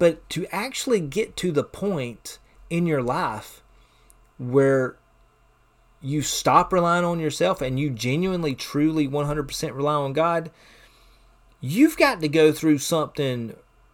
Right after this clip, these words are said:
really terrible to get to that point. You have to be enduring a situation that you have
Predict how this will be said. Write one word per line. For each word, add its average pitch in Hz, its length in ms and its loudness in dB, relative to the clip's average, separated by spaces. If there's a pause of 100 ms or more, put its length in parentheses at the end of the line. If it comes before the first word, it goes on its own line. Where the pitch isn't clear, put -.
really 196 360 2
terrible 131 680 -4
to - 100 -8
get 127 220 -4
to 127 80 -8
that 117 240 -4
point. 143 280 -4
You 240 160 -4
have 220 300 -8
to 175 80 -4
be 156 220 -2
enduring 151 400 -2
a 123 40 -6
situation 139 840 -2 (1120)
that 151 260 6
you 202 120 -2
have 135 380 -2